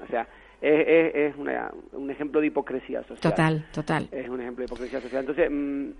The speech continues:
Speaker 1: porque luego hay que bajar a las aulas, que es lo que hizo, hay bajar, a, bajar a la realidad,
Speaker 2: Ujú.
Speaker 1: que es lo que hizo la,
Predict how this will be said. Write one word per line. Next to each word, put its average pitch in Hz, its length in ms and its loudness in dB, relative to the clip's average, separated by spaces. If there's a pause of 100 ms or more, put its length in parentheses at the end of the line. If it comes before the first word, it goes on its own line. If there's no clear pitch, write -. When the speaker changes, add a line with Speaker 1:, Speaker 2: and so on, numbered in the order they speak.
(260)
Speaker 1:
porque 147 260 2
luego 170 280 12
hay 165 80 8
que 160 100 6
bajar 165 340 4
a 185 60 6
las 175 200 4
aulas, 160 280 6
que - 100 -6
es 143 60 -2
lo 165 120 2
que 151 120 0
hizo, 156 300 0
hay 127 140 0
bajar, 151 380 2
a, 156 200 4
bajar 143 400 2
a 170 40 8
la 165 120 6
realidad, 151 540 6 (200)
Speaker 2:
Ujú. 160 280 0
Speaker 1:
que 147 80 0
es 139 60 -4
lo 151 160 2
que 147 120 0
hizo 139 340 -2
la, 120 500 -4